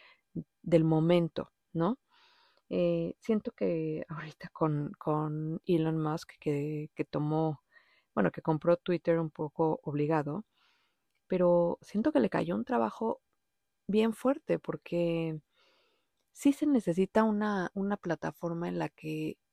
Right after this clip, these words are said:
exista el, el free speech, el, la libre expresión, pero, pero ¿a, a qué punto quién decide cuál es la libre expresión, no?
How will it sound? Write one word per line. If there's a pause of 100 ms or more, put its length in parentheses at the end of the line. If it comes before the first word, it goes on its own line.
(240)
exista
el, (840)
el
free
speech,
el, (180)
la
libre
expresión, (880)
pero, (1700)
pero (360)
¿a, (160)
a
qué
punto
quién
decide
cuál
es
la
libre
expresión,
no?